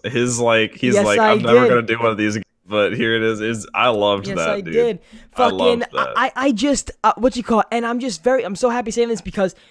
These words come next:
Speaker 2: people who don't continue to think about, and I forgot what I was gonna say. Fuck. Mm. Oh, Twitter. I, I kick myself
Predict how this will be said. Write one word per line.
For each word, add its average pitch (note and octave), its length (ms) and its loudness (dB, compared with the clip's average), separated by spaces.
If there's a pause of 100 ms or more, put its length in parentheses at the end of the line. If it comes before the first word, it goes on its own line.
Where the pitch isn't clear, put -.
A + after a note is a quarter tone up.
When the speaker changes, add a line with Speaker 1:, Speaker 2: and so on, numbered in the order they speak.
(200)
Speaker 2:
people C#4+ 500 0
who A3 360 0 (380)
don't C4 300 4 (240)
continue G3+ 580 -4
to F3 360 -4 (280)
think F#3+ 200 0
about, E3 200 -12
and E3+ 80 -12
I D#3+ 200 -14
forgot F3 240 -12
what F#3+ 60 -10
I - 20 -12
was F#3 100 -8
gonna E3+ 160 -6
say. C3 300 -12
Fuck. - 480 -8 (280)
Mm. D3+ 440 -2 (380)
Oh, G#3 120 6 (180)
Twitter. C#4+ 180 0 (160)
I, C#4 220 4
I B3 140 2
kick - 300 -2
myself G3 560 -2